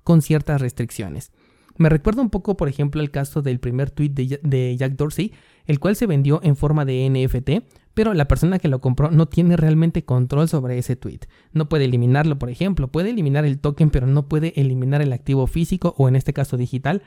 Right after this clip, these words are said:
al que está ligado ese token N F T. Por otro lado, podemos ver también que el desarrollo en la red de Solana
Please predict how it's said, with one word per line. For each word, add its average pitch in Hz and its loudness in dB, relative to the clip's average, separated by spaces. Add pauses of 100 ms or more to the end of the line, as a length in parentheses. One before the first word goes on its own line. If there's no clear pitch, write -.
(280)
al 190 0
que - -2
está 135 -2
ligado 131 -2
ese 135 0
token 127 0
N 120 -2
F 110 -8
T. - -12 (600)
Por 180 2
otro 214 0
lado, 220 2
podemos 156 2
ver 151 0
también 139 -2
que 170 -6
el 143 0
desarrollo 131 -2
en 151 0
la 123 -2
red 131 -4
de 135 -6
Solana 135 -4